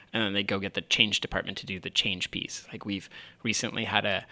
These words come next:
client talk about their experience of, like, engaging with their change management group, and they talked about overlaying the change,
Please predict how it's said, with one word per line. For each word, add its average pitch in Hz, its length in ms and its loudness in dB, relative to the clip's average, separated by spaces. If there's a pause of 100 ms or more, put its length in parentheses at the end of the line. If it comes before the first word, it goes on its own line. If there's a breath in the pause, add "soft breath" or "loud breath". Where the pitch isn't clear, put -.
(380 loud breath)
client 110 460 4
talk - 200 -4
about 104 200 -2
their 95 100 2
experience - 560 -2
of, 92 160 -6
like, 92 160 -2
engaging 95 440 -2
with 90 100 -8
their 90 100 -4
change 92 320 -4
management 98 380 -4
group, 95 260 -6
and 98 300 -4
they 120 80 0
talked - 280 6
about 117 260 6
overlaying 107 580 2
the 104 80 -6
change, - 440 0